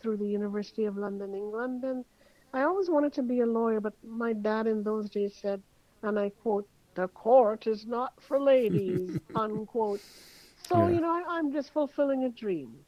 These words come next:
Speaker 2: Hey, there you go. And, and as long as you're still dreaming, you can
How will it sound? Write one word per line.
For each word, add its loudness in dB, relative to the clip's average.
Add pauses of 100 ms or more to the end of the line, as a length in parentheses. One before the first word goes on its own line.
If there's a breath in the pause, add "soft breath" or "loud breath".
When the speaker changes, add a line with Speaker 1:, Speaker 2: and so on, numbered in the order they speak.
Speaker 2:
Hey, 2
there 0
you 4
go. 4
And, 0
and -4
as -8
long 2
as 0
you're 4
still 0
dreaming, 4
you 2
can 0